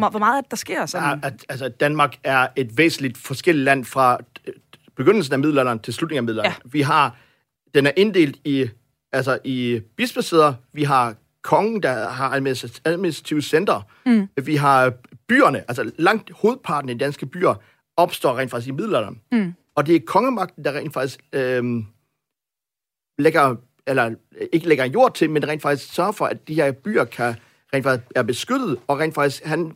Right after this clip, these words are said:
Speaker 2: jo sørger for, at her er steder, hvor folk de kan handle, og rent faktisk drive håndværk. Han opkræver også byskatter af dem, men til gengæld bliver de så også, øh, passet på.
Speaker 1: Ja.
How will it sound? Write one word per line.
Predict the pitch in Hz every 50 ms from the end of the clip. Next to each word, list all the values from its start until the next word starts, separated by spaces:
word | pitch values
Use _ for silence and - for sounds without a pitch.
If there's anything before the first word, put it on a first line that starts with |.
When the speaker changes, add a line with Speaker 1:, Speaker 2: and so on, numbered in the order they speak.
| _ _
Speaker 2:
jo | 165 147 143
sørger | 127 - 160 180 214
for, | 208 - 147 - -
at | 143 123 _ _ _ _ _ _ _ _ _ _ -
her | 202 226 202
er | 156
steder, | 143 - - 175 175 190 185
hvor | 147 139
folk | - - 147 147 -
de | -
kan | - - 117
handle, | 120 147 185 233 240 247 190 - - _ _ _
og | - 143 131
rent | 143 143
faktisk | - 123 120 117 - -
drive | 131 131 117
håndværk. | 120 202 247 254 220 156 127 123 - _ _ _ _ _ _ _
Han | 156 151 -
opkræver | - 202 - - - 131 120
også | 113 110 -
byskatter | _ - 269 269 - - 208 170 160
af | 117 120 143
dem, | - 156 127 - _ _ _ 147
men | 170 160
til | 170 165
gengæld | 147 180 185 196 175 175 165
bliver | 151 _ 170 170
de | 151 156 156
så | - 147
også, | 123 123 143 147 - - - - _
øh, | 156 143 135 127 131 131 127 - _ _
passet | - 151 135 - 120
på. | - 156 131 - - _ _ -
Speaker 1:
Ja. | 202 175